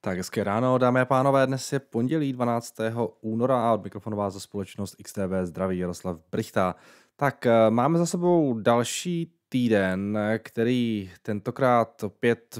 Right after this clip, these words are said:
byl docela, eh, pozitivní, protože v Americe jsme zase navyšovali nová, eh, historická maxima a index S and P pět set nám dokonce už uzavřel poprvé v historii nad úrovní pěti tisíc dolarů, takže,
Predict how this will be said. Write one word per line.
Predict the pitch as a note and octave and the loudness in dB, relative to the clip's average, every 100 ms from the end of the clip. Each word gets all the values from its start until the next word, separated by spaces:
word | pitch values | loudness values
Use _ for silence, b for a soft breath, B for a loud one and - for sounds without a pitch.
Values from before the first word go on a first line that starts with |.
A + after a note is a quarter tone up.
| G2+ | -6
byl | A2+ B2 | -2 0
docela, | A2+ - C3+ C3+ - b b b b - | -2 -2 0 0 -4 b b b b 0
eh, | G#2+ G#2 | 2 2
pozitivní, | B2+ C3 D#3 D#3 D3 B2+ | -2 -2 0 0 0 -2
protože | B2 A#2+ | -4 -2
v | A#2 | 2
Americe | A#2 B2+ - C3 A#2+ _ b b _ | 2 0 2 2 0 _ b b _
jsme | - G#2+ | -10 -6
zase | A2 B2+ | -4 -2
navyšovali | A2 G#2+ A2+ A2+ | -2 -4 -4 -2
nová, | G#2+ A2 A2+ A2 b b b b b b b _ - | 0 2 2 0 b b b b b b b _ -12
eh, | F#2+ | -4
historická | F#2 G2 A#2 A2+ B2+ | -4 -2 -2 0 0
maxima | A#2+ A#2+ - F3+ F3+ D#3+ | 0 0 -2 -2 0 0
a | A2+ A2 G#2+ F2+ F2 - | -2 -2 -2 -4 -10 -12
index | G2+ A2 A2+ A#2 | -10 -8 -8 -10
S | - | -10
and | A#2 | -8
P | A2+ | -6
pět | A2+ A2 | -6 -4
set | A2+ A2+ | -4 -4
nám | A2 | -4
dokonce | A2 A2 - | -4 -6 -8
už | A2 - | -10 -8
uzavřel | A2+ A#2 A#2 A2 | -6 -4 -2 -4
poprvé | G2+ A2+ C#3 B2+ A2+ | -4 -2 0 2 2
v | G#2 | 0
historii | G#2+ - D3 C3+ A#2 | -10 -8 -6 -4 -4
nad | G#2+ - | -6 -6
úrovní | A2 G#2 A2 | -6 -4 -6
pěti | G2 - A#2 | -6 -8 -8
tisíc | B2+ C#3+ E3 | -8 -8 -4
dolarů, | C3 A#2 G2+ A2 | 0 2 2 -2
takže, | G2 F#2+ A2 G#2 | -8 -6 -2 -2